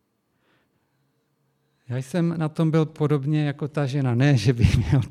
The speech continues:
tolik manželek, to nemám, jenom jednu a jsem hrozně vděčný, ale, ale já jsem také Ježíše nehledal.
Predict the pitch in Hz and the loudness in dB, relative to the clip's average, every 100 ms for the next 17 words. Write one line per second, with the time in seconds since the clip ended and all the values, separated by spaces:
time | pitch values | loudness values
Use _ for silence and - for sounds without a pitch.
0 | - 131 123 117 135 120 123 117 131 135 | -6 -2 -2 -4 -6 -4 -4 -4 -6 -8
1 | 131 - _ - - _ _ 127 110 113 | -14 -20 _ -20 -20 _ _ -18 -14 -12
2 | 120 113 117 113 120 117 117 110 120 123 | -12 -12 -10 -8 -6 -6 -8 -8 -6 -6
3 | 123 107 113 120 107 117 110 107 110 107 | -6 -8 -12 -14 -18 -18 -16 -16 -16 -12
4 | 113 110 107 - 127 120 120 131 135 - | -12 -10 -12 -12 -10 -8 -6 -6 -8 -16
5 | _ _ - _ _ - 117 127 123 - | _ _ -20 _ _ -8 -4 -2 -4 -4
6 | 147 147 156 - 135 - 170 131 117 - | -2 -2 -4 -10 -14 -8 -6 -6 -8 -8
7 | 120 110 104 107 110 113 | -6 -6 -6 -8 -10 -14